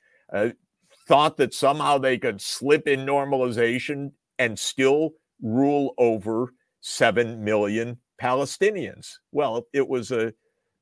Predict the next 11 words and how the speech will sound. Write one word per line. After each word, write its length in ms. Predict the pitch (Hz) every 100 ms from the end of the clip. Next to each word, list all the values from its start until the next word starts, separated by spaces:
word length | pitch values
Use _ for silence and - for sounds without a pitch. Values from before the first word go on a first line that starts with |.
| -
a 80 | 117
fiction, 800 | _ - 196 - 113 98 120 - _ -
a 100 | 104
cruelty, 840 | - - 190 156 98 104 95 120 _ _ _ -
and 140 | 139
it 60 | 147
was 200 | 180 165
exposed 600 | 185 - 180 208 202 -
by 160 | 127 113
Saudi 340 | - 113 113
Arabia 540 | 110 98 98 104 113